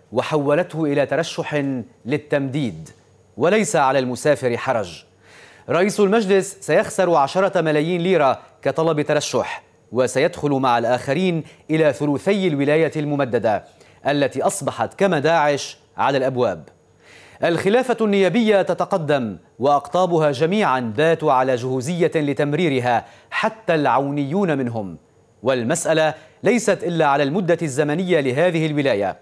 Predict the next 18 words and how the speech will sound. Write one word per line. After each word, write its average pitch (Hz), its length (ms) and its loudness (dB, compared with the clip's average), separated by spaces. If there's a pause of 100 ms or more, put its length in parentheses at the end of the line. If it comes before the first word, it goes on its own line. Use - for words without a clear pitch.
(480)
أما 147 180 -2
الزمن 139 340 -2
الراهن 156 540 0 (320)
فهو 185 320 2
مصروف 202 440 0
على 147 400 2
لجنة 170 340 0
للسياسة 160 720 0
رئاسيا، 160 720 0 (320)
وثانية 165 560 2
للأزمة 151 560 0 (200)
في 143 180 -4
شأن 147 260 0
العسكريين 131 640 0
المخطوفين 139 680 -2
لدى 127 200 2
داعش 139 520 0 (200)
والنصرة. 135 600 -2